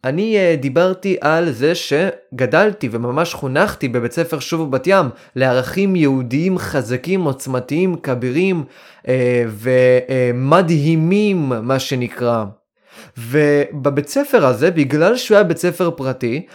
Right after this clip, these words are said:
ובית ספר עם מעט תקציב, בוא נודה באמת, הם היו צריכים לשכנע כל מיני, אה, טייקונים ואנשים גדולים, בעלי נכסים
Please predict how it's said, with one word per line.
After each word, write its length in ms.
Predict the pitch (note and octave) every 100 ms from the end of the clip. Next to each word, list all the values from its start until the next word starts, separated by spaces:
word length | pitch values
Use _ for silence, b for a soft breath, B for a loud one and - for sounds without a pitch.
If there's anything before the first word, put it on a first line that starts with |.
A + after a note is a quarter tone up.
| B
ובית 220 | D3 D#3 E3
ספר 380 | A#3+ A#3+ B3
עם 200 | G#3 F3
מעט 380 | D#3 - G#3+ A3
תקציב, 460 | D3+ - - F3 C3+
בוא 140 | A#2+ D3+
נודה 300 | C#3 A#2+ C#3+
באמת, 600 | B2 A2+ C3 A#3+ A#3 - b b b b
הם 140 | D#3 E3+
היו 160 | A#3+
צריכים 560 | C4 A3 G3+ - A#3+ A#3+ -
לשכנע 680 | D#3+ E3 F3+ - F#3+ A#3 D#3+
כל 280 | - A3+ B3+
מיני, 460 | A3+ G3 G#3+ A3 G3+ b b b D3
אה, 200 | D#3 D3+ -
טייקונים 840 | E3+ D#3+ - G3 A#3+ A#3 F3+ C3+
ואנשים 960 | A#2+ A#2+ D#3 E3 E3 D#3 D3+ - A3 G#3+
גדולים, 800 | - C#3 C3+ D#3 F3 G#3+ G#3+ F3
בעלי 360 | C#3 C#3 D#3 G3+
נכסים 720 | G3 F#3 - D3+ - G3+ F3+